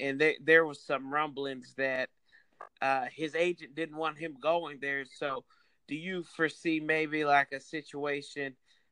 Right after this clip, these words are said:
uh, we haven't seen a top pick not go to the team he was, uh, drafted by since oh four? Could there be a possibility of something like Eli Manning and Phillip Rivers getting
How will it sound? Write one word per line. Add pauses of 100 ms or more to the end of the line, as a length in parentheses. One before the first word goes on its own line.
(120)
uh, (580)
we
haven't
seen
a
top (120)
pick
not (120)
go (640)
to
the
team
he
was,
uh,
drafted
by
since
oh (120)
four? (480)
Could
there
be
a
possibility
of
something
like
Eli
Manning
and
Phillip
Rivers
getting